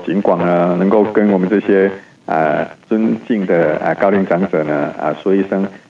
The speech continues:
你们要特别注意哦，啊，机车肇事的主因有前三名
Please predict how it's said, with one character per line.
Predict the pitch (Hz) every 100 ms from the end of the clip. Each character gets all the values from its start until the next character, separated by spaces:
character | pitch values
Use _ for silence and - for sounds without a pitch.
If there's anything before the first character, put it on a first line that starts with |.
| -
你 | 85
们 | 90
要 | 113
特 | -
别 | 110 98
注 | 98 107
意 | 98
哦， | 90 92 92 -
啊， | - -
机 | - 254
车 | 135
肇 | 139 131
事 | 139
的 | 107
主 | - 90
因 | 107
有 | 101 65 60 - _ _ -
前 | 87
三 | 113
名 | 104